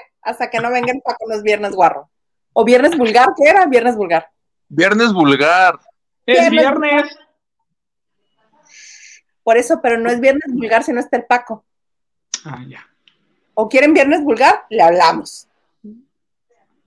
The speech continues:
Speaker 1: Para el próximo viernes. <laughs>
Speaker 2: Al próximo
Speaker 1: Y bueno,
Speaker 2: viernes.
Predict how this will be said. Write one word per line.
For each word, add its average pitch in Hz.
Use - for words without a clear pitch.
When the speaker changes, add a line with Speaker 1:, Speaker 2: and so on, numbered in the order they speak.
Speaker 1:
Para 220
el 214
próximo 190
viernes. 170
<laughs> 294
Speaker 2:
Al 151
próximo 339
Speaker 1:
Y 381
bueno, 330
Speaker 2:
viernes. 233